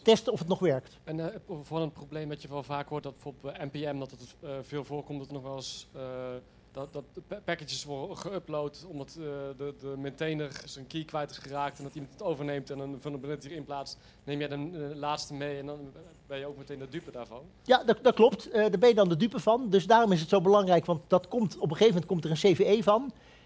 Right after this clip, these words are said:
Speaker 1: En, eh, dan moet je inderdaad weten van, ah, het is N P M,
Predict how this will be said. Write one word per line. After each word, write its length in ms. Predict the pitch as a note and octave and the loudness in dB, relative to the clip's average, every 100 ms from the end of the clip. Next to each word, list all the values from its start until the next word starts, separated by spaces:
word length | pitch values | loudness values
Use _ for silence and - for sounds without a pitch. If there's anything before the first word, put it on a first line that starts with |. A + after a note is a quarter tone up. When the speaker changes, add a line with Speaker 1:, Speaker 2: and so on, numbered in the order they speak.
| _ | _
Speaker 1:
En, 220 | - F#3 | -2 -2
eh, 380 | F3+ E3+ E3+ E3+ E3 - _ | 2 2 4 2 -2 -14 _
dan 160 | G3+ | 6
moet 140 | B3 A3+ | 6 2
je 60 | |
inderdaad 260 | A#3 A3+ A3+ | 4 6 8
weten 300 | A3 G#3+ G#3+ | 8 6 4
van, 0 | - | 4
ah, 140 | B3+ - - _ _ | 4 2 -6 _ _
het 120 | - G#3 | -4 0
is 80 | |
N 180 | G3 G#3+ | 2 2
P 60 | D#3+ | 4
M, 220 | G3+ A#3 | 4 4